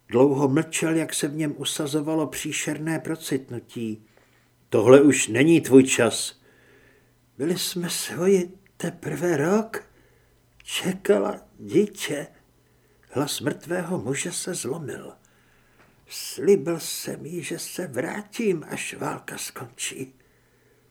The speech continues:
"Vrátil ses. Není tvoje chyba, že jsi to nestihl včas."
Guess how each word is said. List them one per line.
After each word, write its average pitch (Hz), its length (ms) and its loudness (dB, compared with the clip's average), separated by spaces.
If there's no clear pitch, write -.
"Vrátil 139 460 6
ses. - 540 -8
Není 131 320 4
tvoje 135 340 6
chyba, 127 360 6
že 117 200 0
jsi - 120 -6
to 113 140 2
nestihl 117 520 -2
včas." - 720 -8